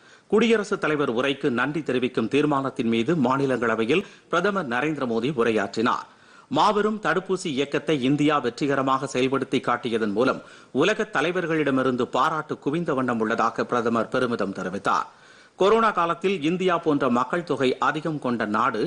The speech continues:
உணவு தேவையை எவ்வாறு நிறைவேற்றிக் கொள்ளும் என கேள்வி எழுப்பப்பட்டதாகவும், எண்பது கோடிக்கும் அதிகமான மக்களுக்கு இலவச உணவு தானியங்களை வழங்கியதன் மூலம் அந்த சந்தேகங்கள் களையப்பட்டிருப்பதாக தெரிவித்தார்.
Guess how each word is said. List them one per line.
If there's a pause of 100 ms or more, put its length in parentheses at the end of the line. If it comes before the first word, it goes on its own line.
(260)
உணவு
தேவையை
எவ்வாறு
நிறைவேற்றிக்
கொள்ளும்
என
கேள்வி
எழுப்பப்பட்டதாகவும், (340)
எண்பது
கோடிக்கும்
அதிகமான
மக்களுக்கு (300)
இலவச
உணவு
தானியங்களை
வழங்கியதன்
மூலம் (220)
அந்த
சந்தேகங்கள்
களையப்பட்டிருப்பதாக
தெரிவித்தார்.